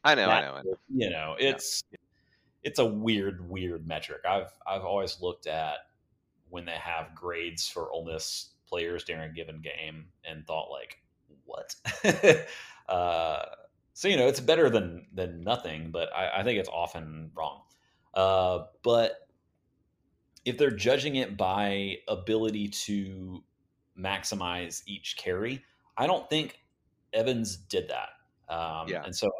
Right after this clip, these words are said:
Speaker 2: I don't know if vision will be an issue for him, but just sheer ability and athleticism will not be. He looks really great in that regard, and I think he'll have a lot of games that were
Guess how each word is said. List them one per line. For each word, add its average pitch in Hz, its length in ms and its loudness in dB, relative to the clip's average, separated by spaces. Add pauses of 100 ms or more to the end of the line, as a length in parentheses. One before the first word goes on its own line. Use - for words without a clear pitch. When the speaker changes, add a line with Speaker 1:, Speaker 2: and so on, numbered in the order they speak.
Speaker 2:
I 120 120 2
don't 107 260 -2
know 107 340 2
if 95 140 -8
vision 98 480 -4
will 92 140 -6
be 90 480 -12
an 87 240 -14
issue 123 380 -6
for 135 180 -4
him, 156 400 -6 (520)
but 98 400 2 (1400)
just 107 220 -6
sheer 127 680 0
ability 101 560 -2
and 87 80 -4
athleticism 85 760 -6
will 80 240 -6
not 76 380 -6 (180)
be. 71 280 -14
He 98 220 -12
looks 98 480 -2 (120)
really 90 340 -6
great 82 420 -6
in 82 140 -12
that 80 200 -6
regard, 76 540 -6
and 82 80 -10
I 85 80 -10
think 117 200 -8
he'll 104 120 2
have 92 180 2
a 82 40 -4
lot 85 600 -2
of 80 140 -8
games 85 480 -8
that 82 220 -6
were 82 400 -4